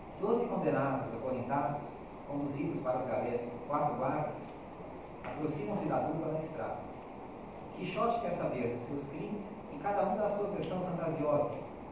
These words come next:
corrigida imediatamente pelos guardas, que os descrevem como os verdadeiros delinquentes que de fato são. Um deles, o mais acorrentado, Ginés de Parlamonte, está escrevendo um livro sobre a sua vida. Depois de ouvir as histórias,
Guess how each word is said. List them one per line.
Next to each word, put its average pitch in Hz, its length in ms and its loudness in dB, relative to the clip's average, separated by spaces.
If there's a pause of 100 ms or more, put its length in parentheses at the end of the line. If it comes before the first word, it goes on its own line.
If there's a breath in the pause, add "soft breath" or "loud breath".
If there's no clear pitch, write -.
corrigida 147 420 6
imediatamente - 500 2
pelos - 300 -2
guardas, - 460 4 (420)
que 202 80 -6
os 190 160 2
descrevem 170 440 6
como 135 140 0
os 156 60 -2
verdadeiros - 500 2
delinquentes 135 560 -2
que - 100 -6
de 175 180 -4
fato 139 340 2
são. 131 200 -4 (1300)
Um 226 60 2
deles, - 440 8 (120)
o - 100 -4
mais 160 160 2
acorrentado, 135 600 2 (680)
Ginés 139 380 2
de - 80 -2
Parlamonte, 127 540 2 (460)
está 175 300 -2
escrevendo 185 460 2
um 135 100 0
livro 170 300 0
sobre 151 180 -2
a 147 40 -2
sua 170 160 -2
vida. 113 340 -4 (880)
Depois 233 280 6
de - 60 8
ouvir - 200 6
as - 180 4
histórias, - 420 2